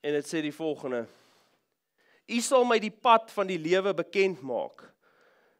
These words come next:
Versadiging van vreugde is voor U aangesig. Lieflikhede in U regterhand vir ewig." In die Engels sê hy in daai, "Van vreugde is voor U aangesig.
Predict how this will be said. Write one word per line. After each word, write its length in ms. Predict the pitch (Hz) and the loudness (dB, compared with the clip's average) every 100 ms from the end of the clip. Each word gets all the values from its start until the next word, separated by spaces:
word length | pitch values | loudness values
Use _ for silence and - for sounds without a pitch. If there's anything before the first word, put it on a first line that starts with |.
| _ _ | _ _
Versadiging 840 | 185 - 254 254 262 240 226 196 | -8 0 4 6 6 4 2 -2
van 180 | - 180 | 0 -2
vreugde 800 | - - 247 240 240 - 127 127 | -2 -8 -2 2 0 0 -2 0
is 180 | 147 - | -4 -8
voor 260 | 196 180 170 | -4 -2 -2
U 160 | 175 - | -6 0
aangesig. 760 | 185 175 160 139 - 92 - - - _ _ _ - | 2 2 -2 -12 -8 -10 -10 -20 -20 _ _ _ -14
Lieflikhede 920 | 143 214 226 226 220 170 170 175 143 | -8 -8 -6 -8 -8 -2 0 2 2
in 140 | 151 | 0
U 140 | 151 147 | -2 2
regterhand 600 | 143 147 - 131 120 - | 2 2 -2 -2 -2 -4
vir 180 | - 123 | -12 -12
ewig." 480 | 160 139 113 90 - - _ - _ | -4 -2 -2 -8 -14 -20 _ -20 _
In 100 | 139 | -8
die 80 | 160 | -2
Engels 300 | 185 175 - | 0 0 0
sê 60 | 170 | 4
hy 120 | 160 156 - | 4 2 -2
in 60 | 143 | 0
daai, 300 | 143 135 127 _ | 2 0 -4 _
"Van 240 | - 151 | -4 -4
vreugde 520 | - 208 202 190 - | -4 -2 0 0 -4
is 120 | 147 - | -8 -6
voor 200 | 165 143 | -6 -6
U 100 | - | -4
aangesig. 600 | 165 160 151 - 131 | -4 -4 -10 -8 -8